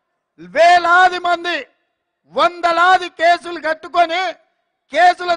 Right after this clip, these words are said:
చుట్టూ, కోర్టుల చుట్టూ తిరుగుతుంటే, ఉద్యమకారుల మీద కేసులు ఎత్తేయాలి, ఎత్తేయకపోతే ఊరుకునే లేదు అని ఎన్నడైనా కేసీఆర్తో నువ్వు కొట్లాడినవా?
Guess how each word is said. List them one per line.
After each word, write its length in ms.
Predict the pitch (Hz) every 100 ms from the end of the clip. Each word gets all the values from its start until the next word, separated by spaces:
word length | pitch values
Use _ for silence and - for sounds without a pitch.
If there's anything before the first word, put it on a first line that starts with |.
| 349
చుట్టూ, 300 | 330 349 370
కోర్టుల 580 | 359 330 359 359 339 330 349
చుట్టూ 220 | - 330
తిరుగుతుంటే, 880 | 311 330 359 359 339 320 381 370 - _ _ 196
ఉద్యమకారుల 760 | 302 - 359 359 359 370 349
మీద 140 | 359 349
కేసులు 560 | 339 311 359 349 330
ఎత్తేయాలి, 680 | 320 320 359 349 339 330 392 359 _ _ 220
ఎత్తేయకపోతే 880 | 330 349 370 359 359 349 339 349 349
ఊరుకునే 720 | 330 311 415 381 381 359 349
లేదు 320 | 339 349 370 370
అని 460 | 359 339 330 294 _ _ _ 170 262
ఎన్నడైనా 720 | 320 311 302 294 285 294 254 - _ _ _
కేసీఆర్తో 720 | 254 294 - 285 269 269 262 262
నువ్వు 240 | 247 240 -
కొట్లాడినవా? 680 | 214 214 254 247 220 247